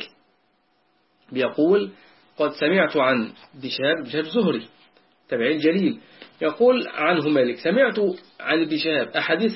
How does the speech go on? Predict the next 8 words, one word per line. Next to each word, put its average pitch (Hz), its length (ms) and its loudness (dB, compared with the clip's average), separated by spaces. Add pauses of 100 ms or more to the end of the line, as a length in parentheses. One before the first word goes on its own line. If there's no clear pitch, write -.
(100)
كثيرة 220 520 2 (1800)
وما 220 260 2
حدثت 185 440 0
بها 147 180 2
قط - 360 -8
ولا 240 320 4
أحدث 156 380 0
بها." 123 240 -4